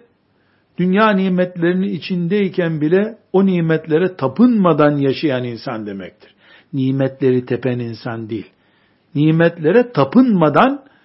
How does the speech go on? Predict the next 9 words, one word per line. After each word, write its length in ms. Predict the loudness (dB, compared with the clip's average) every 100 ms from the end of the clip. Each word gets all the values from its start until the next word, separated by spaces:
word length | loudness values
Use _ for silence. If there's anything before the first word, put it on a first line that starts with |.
| _ _
nimetleri 580 | -2 0 0 0 -2 0
yaşayan 400 | -2 -2 -6 -6
insandır. 580 | -10 -12 -12 -4 -4 -4 -10 _ -20 -20 -20 _
Abdülmelik 800 | 0 2 0 -2 0 0 0 -4
İbni 280 | -6 -2 0
Abdillah 800 | 2 2 -2 0 0 0 -4 -8 _ _ -2
radıyallahu 640 | 0 2 2 2 0 0 0
anh, 140 | -2 -4 _ _ _ _ _
bu 420 | -6 2 4 2